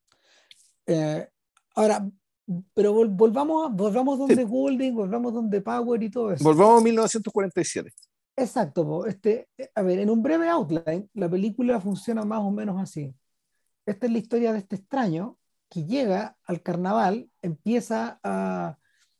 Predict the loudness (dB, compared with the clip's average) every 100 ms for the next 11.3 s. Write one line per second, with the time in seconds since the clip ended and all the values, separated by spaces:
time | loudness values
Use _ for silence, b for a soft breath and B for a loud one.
0 | _ -8 -2 0 0 0 0 0 0 0
1 | 0 0 2 4 4 4 0 -4 -4 -2
2 | -4 -4 -6 -8 -10 -12 _ _ 2 2
3 | 2 2 2 2 2 4 6 8 6 6
4 | 6 6 4 -2 -6 -6 -18 -20 _ 2
5 | 4 4 4 4 4 0 0 -2 -2 -4
6 | -6 -2 -2 -2 -2 -4 -6 -4 -2 0
7 | 2 4 6 4 0 -2 -2 -2 -2 -2
8 | -2 -2 -2 -2 0 -2 -2 -4 -4 -6
9 | _ _ _ _ 0 2 2 4 4 4
10 | 2 0 0 -2 -8 _ _ 2 4 4
11 | 0 -4